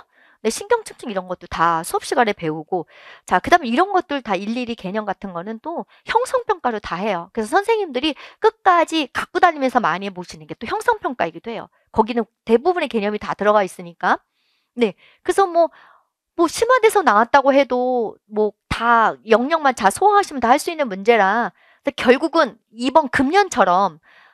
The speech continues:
모든 문제가 어려운 게 아니라 특정 과목만 딱 어렵고 딱 정해져 있다. 그러고 나머지 거는 다 이렇게 기출 영역이다 할 때는 기출 영역을 얼마나 잘 소화했느냐,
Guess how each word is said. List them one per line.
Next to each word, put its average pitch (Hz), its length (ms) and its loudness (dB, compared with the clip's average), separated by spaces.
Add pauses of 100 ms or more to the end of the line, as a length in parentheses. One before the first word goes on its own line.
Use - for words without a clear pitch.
모든 339 400 4
문제가 254 440 4
어려운 208 320 2
게 214 80 2
아니라 185 320 0
특정 403 500 0
과목만 240 560 2
딱 311 140 4
어렵고 202 560 2
딱 - 240 -2
정해져 254 400 2
있다. 214 480 2
그러고 311 320 2
나머지 262 440 4
거는 294 260 2
다 233 100 2
이렇게 220 220 -2
기출 294 340 -6
영역이다 214 420 2
할 320 160 4
때는 269 480 2 (440)
기출 415 360 4
영역을 247 380 4
얼마나 214 480 4
잘 170 260 0
소화했느냐, 285 800 0